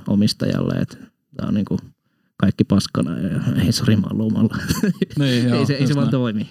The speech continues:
Speaker 1: toimi. Et, mut siis kyllä sä saat lomalla, en mä sitä sano. Mä en oo ikinä tehnyt tällaista neljäntoista tunnin päivää ja viikonloput päälle, mitä aina niinku maalataan kauhuja, miten
Speaker 2: Mm.
Speaker 1: yrittäjällä se menee.
Speaker 2: Mm.
Speaker 1: Mut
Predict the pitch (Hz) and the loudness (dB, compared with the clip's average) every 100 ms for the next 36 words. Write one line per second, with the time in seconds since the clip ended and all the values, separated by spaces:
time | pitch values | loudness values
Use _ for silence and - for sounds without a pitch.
0 | - - 127 113 117 104 - 123 120 123 | -12 -2 0 0 -2 -6 -4 -2 2 0
1 | - 165 151 139 135 120 - 117 113 - | -2 -6 -2 2 2 2 2 2 4 2
2 | 101 98 - 110 107 107 107 - - 101 | 2 2 0 2 2 2 0 0 0 0
3 | 101 120 110 107 107 104 104 104 110 107 | 0 2 2 2 4 2 4 2 4 2
4 | 101 117 107 107 104 107 - 110 107 104 | 2 2 2 2 2 0 0 2 2 2
5 | 104 110 117 104 - 107 101 101 - - | 0 0 0 0 2 2 2 -2 -4 -4
6 | - 110 107 107 104 104 104 - - _ | -2 -2 -2 -2 -2 -2 0 -2 -6 _
7 | - 110 107 110 101 107 104 110 104 107 | -8 -2 0 2 4 4 4 4 2 2
8 | 107 95 92 117 123 120 110 - 117 107 | 0 -4 -4 0 2 4 2 -2 -4 -2
9 | - - 64 65 - - 120 117 113 - | 0 0 0 0 -2 -2 0 2 0 -4
10 | _ _ - - 98 - | _ _ -4 -2 -2 -6